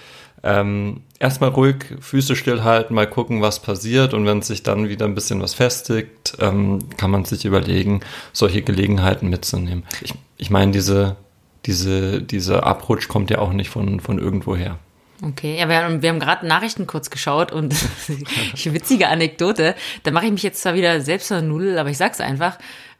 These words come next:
Speaker 2: Ähm, da hat ja dann einer, <laughs> äh, heute eine Viertelmillion investiert in S A P.
Speaker 1: Nee, nee, der hat eine Viertelmilliarde investiert.
Speaker 2: Äh, also ja, klar, also, äh, ja, eine Viertelmilliarde, zweihundertfünfzig Millionen.
Speaker 1: Ja.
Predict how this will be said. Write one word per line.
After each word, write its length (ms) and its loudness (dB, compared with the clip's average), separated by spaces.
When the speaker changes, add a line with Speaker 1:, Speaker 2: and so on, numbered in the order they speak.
Speaker 2:
Ähm, 320 0
da 160 0
hat 100 2
ja 120 4
dann 160 2
einer, 400 2
<laughs> 560 -10
äh, 220 2
heute 260 2
eine 160 2
Viertelmillion 1000 2
investiert 520 -2
in 100 -4
S 140 -6
A 60 2
P. 280 0
Speaker 1:
Nee, 240 -8
nee, 240 -6
der 80 -10
hat 100 -12
eine 80 -12
Viertelmilliarde 840 -8
investiert. 540 -12
Speaker 2:
Äh, 60 0
also 340 4
ja, 240 4
klar, 340 0
also, 180 -2
äh, 480 -6
ja, 240 -4
eine 100 -10
Viertelmilliarde, 540 -2
zweihundertfünfzig 880 -6
Millionen. 320 0
Speaker 1:
Ja. 180 -6